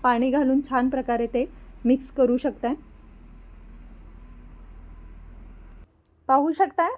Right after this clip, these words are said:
अशा प्रकारे कन्सिस्टन्सी ॲडजस्ट करून घ्यायची आणि सर्व छान प्रकारे असं मिक्स करून घ्यायचं. मी थोडंसं पाणी घालून सर्व छान असं बॅटर एकसारखं करून घेतलेलं आहे. आता आपण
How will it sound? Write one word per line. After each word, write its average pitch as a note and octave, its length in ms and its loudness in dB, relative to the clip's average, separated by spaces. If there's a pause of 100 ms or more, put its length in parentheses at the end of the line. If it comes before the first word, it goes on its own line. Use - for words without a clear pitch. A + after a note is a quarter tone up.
अशा C4 220 2
प्रकारे C#4+ 400 4
कन्सिस्टन्सी B3+ 800 0
ॲडजस्ट A3 400 4
करून C4 220 4
घ्यायची C4+ 340 2 (420)
आणि B3+ 280 4
सर्व C#4+ 300 4 (100)
छान D4 200 2
प्रकारे D4 300 2
असं C4+ 260 2 (200)
मिक्स A#3+ 260 -6
करून C#4+ 280 2
घ्यायचं. C#4 340 2
मी C4+ 240 -2
थोडंसं C#4+ 340 2
पाणी B3 300 2
घालून B3+ 300 2 (440)
सर्व C#4+ 200 4 (100)
छान C4+ 200 2
असं C4+ 180 2
बॅटर G#3+ 340 4
एकसारखं A#3 440 2
करून A#3 280 2
घेतलेलं A#3 400 2
आहे. A3 320 0 (440)
आता B3+ 240 2
आपण F4 220 2